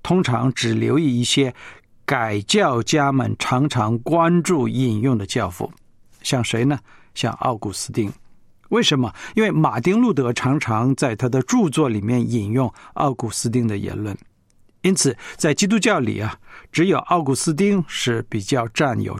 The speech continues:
重要地位的。但是，在基督信仰的另外的两个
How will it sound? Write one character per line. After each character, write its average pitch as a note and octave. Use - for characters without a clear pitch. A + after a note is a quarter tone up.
重 C3+
要 G#2+
地 A#2
位 -
的。 -
但 A3
是， -
在 F#3
基 A3
督 A3
信 A#3+
仰 D#3
的 D3
另 A#3
外 F3+
的 C3+
两 A2
个 A2